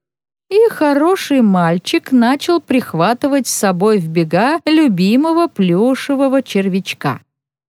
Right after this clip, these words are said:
Неразлучные, как Бонни и Клайд, они теперь оба являлись поиграть с отцом. Происходило это так. Для начала Гомер подбрасывал червячка повыше в воздух, склонив голову.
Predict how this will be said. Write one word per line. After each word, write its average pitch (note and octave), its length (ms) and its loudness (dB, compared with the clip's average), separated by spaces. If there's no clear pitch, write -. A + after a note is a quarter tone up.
Неразлучные, F3 840 2
как F#3+ 240 -2
Бонни F3 440 2
и - 20 -2
Клайд, A#3+ 580 0
они B3+ 260 2
теперь B3+ 480 0
оба A3 440 0
являлись D#3 760 -2
поиграть E3 600 -2
с - 100 -8
отцом. - 480 -4
Происходило D4 640 0
это D4 240 -2
так. - 380 -6
Для F#3+ 220 2
начала C4+ 520 2
Гомер F#3+ 460 2
подбрасывал F3 840 0
червячка E3 680 -2
повыше E3+ 600 -2
в D#3 80 -4
воздух, G3 680 -2
склонив G3 560 0
голову. D#3 500 -2